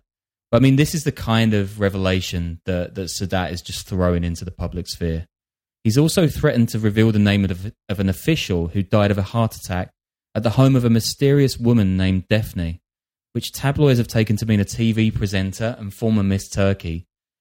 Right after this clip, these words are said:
who's repeatedly had to come out and deny a relationship with Erdogan. And it gets stranger still, right? In his eighth YouTube confessional, Sadat said that Turkey had supplied weapons to the Al-Nusra Front in Syria, which is this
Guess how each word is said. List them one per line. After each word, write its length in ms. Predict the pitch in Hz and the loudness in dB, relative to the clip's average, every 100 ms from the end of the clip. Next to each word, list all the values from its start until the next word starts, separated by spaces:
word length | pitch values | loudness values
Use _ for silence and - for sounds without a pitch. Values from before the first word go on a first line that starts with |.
| - | -2
who's 160 | 113 113 | 0 2
repeatedly 640 | - - 131 143 123 120 | 2 2 2 0 0 2
had 160 | 110 - | 2 -2
to 80 | - | -4
come 220 | 117 110 | 2 4
out 180 | 104 107 | 2 0
and 120 | 98 | -2
deny 440 | 98 98 98 95 | 0 2 2 0
a 80 | 98 | -2
relationship 680 | 95 95 98 - 92 - 87 | -4 -2 -2 -2 -8 -6 -6
with 140 | 87 92 | -6 -6
Erdogan. 560 | 92 90 78 78 78 - _ _ _ _ _ _ _ _ 117 | -6 -4 -6 -8 -10 -16 _ _ _ _ _ _ _ _ 0
And 320 | 120 117 - _ _ - | 2 2 -2 _ _ -8
it 180 | 131 - | -8 -2
gets 300 | 151 - - | -4 -2 -8
stranger 440 | - 127 127 113 | 0 2 2 0
still, 360 | - - 90 82 | -6 -4 -6 -4
right? 280 | 80 85 - _ _ _ _ _ 143 | -6 -8 -10 _ _ _ _ _ 0
In 120 | 151 | 4
his 240 | 165 151 - | 4 2 0
eighth 280 | 123 127 - | 0 0 0
YouTube 480 | 107 92 - 95 95 | 0 0 0 -4 -4
confessional, 640 | 95 - 98 87 95 90 | -8 -4 -4 -4 -4 -4
Sadat 440 | 85 104 110 110 - | -4 -2 -2 -2 -4
said 280 | 113 104 - | -2 -2 -4
that 140 | 101 | -8
Turkey 380 | - 127 123 127 | 0 0 2 0
had 80 | - | -2
supplied 420 | 117 117 104 98 | -6 0 0 2
weapons 380 | 107 - 101 - | -2 0 -4 -2
to 60 | |
the 140 | 101 98 | 0 2
Al-Nusra 600 | 95 101 123 127 101 92 | 2 4 2 2 -4 -6
Front 340 | - 87 92 | -4 -4 -4
in 160 | 98 90 | -6 -6
Syria, 440 | - 113 90 80 | 0 0 2 -2
which 260 | 87 92 95 | -6 -8 -4
is 220 | 87 - _ _ _ _ | -4 -6 _ _ _ _
this 140 | - | -10